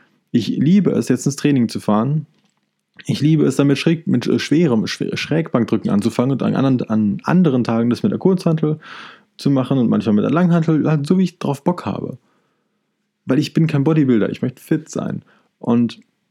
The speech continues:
mich dann einzuschränken und zu sagen, „Okay, ich, auf dem Plan steht das und das, ich muss das machen.“ Und ich habe aber eigentlich gar kein Ziel, sondern ich mache das nur, weil ich weiß, dass es das Beste ist,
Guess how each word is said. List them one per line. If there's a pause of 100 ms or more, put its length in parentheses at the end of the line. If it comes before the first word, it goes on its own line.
(420)
mich
dann
einzuschränken
und
zu
sagen,
„Okay,
ich, (100)
auf
dem
Plan
steht
das
und
das,
ich
muss
das
machen.“ (420)
Und
ich
habe
aber
eigentlich
gar
kein
Ziel,
sondern
ich
mache
das
nur, (540)
weil
ich
weiß,
dass
es
das
Beste
ist,